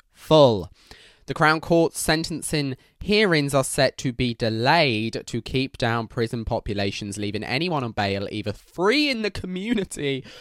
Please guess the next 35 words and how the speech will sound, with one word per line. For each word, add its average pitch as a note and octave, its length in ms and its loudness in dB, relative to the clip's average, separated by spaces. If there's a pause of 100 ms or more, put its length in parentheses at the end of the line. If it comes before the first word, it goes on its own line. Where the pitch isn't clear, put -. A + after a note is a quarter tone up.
(160)
or C#3+ 160 2
held D#3+ 280 0
in D#3+ 140 -4
cells B2+ 480 0
in A2+ 220 -8
magistrates' G#2 680 -6
courts." - 680 -8 (320)
Quote, F3+ 600 4 (460)
"Well, C#3 80 0
of C#3+ 80 0
course, F3 160 4
soon E3+ 240 2
enough, C#3+ 240 2
the - 80 -6
magistrates' C3 640 -4
court D3 400 4
cells A2+ 520 0
will A2 140 -4
also A#2 380 -4
be G#2 120 -6
full G2+ 360 -6
and G#2 180 -6
more G#2+ 300 -6
rapists G2 480 -6
than G2 240 -8
ever F#2+ 340 -6 (340)
will G2 200 -2
be G2 160 -2
walking F2+ 420 -8
free F#2 260 -6
on F2+ 120 -6
the F#2+ 80 -8
streets - 300 -6
of - 60 -2
England. D3 460 2